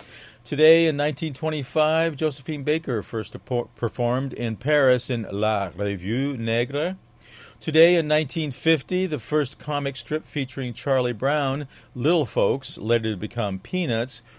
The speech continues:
was published by Charles Schulz in seven nationwide papers. Today in nineteen sixty-seven, all the Grateful Dead's members were arrested for possession of marijuana in San Francisco.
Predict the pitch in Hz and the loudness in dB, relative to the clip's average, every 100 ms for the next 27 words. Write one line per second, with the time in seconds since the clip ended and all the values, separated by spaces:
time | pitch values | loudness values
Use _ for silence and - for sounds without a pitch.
0 | _ 143 143 - 156 135 139 131 131 123 | _ -4 -4 0 2 4 2 -2 2 2
1 | 117 - 107 104 101 - 170 120 117 - | 0 0 2 2 0 -2 0 0 -2 -8
2 | 117 104 - 143 120 123 107 95 - 104 | -8 -6 -4 -2 -2 -4 -4 -6 -6 -10
3 | 95 90 87 - 139 147 143 139 - - | -8 -8 -10 -4 -4 -4 -8 -8 -14 -18
4 | - - - - 156 196 180 156 165 165 | -20 -20 -20 -14 -2 0 0 0 -2 -4
5 | 143 175 143 147 175 151 143 131 139 175 | -4 -4 -4 -6 2 2 2 -4 -2 0
6 | 202 156 107 120 120 - 113 120 113 92 | 2 0 0 2 0 -2 -2 0 0 -2
7 | 120 127 165 202 170 143 127 131 127 - | -2 -2 -2 -4 -4 -2 2 2 2 0
8 | - 135 - 131 107 127 127 147 131 113 | -6 -6 -2 -2 2 0 0 -8 -8 -4
9 | 123 120 113 127 123 123 147 147 123 139 | -2 0 0 0 0 0 -2 -4 -6 -2
10 | 117 113 101 127 - 131 135 180 | -2 -4 -8 -8 -8 -4 -4 -4